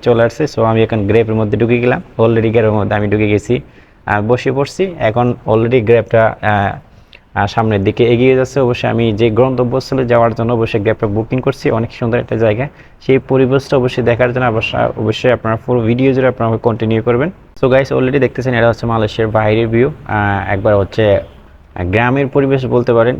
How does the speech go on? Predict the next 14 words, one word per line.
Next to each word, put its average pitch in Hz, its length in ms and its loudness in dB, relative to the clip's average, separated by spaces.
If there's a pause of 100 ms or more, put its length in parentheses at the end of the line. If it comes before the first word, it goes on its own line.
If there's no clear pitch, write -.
গ্রামের 110 320 2
পরিবেশটা 117 500 -2
এতটা 147 340 0
সুন্দর, 147 460 -2
ঠিক 123 120 2
আছে? 120 140 2
চারিদিকে, 117 680 0
হ্যাঁ, 120 280 -2
গাড়িটা 101 540 2
কতটা 131 300 -2
সারিবদ্ধ 110 580 -2
হয়ে 107 260 2
গাড়ি 101 220 0
ঘোড়া 107 240 2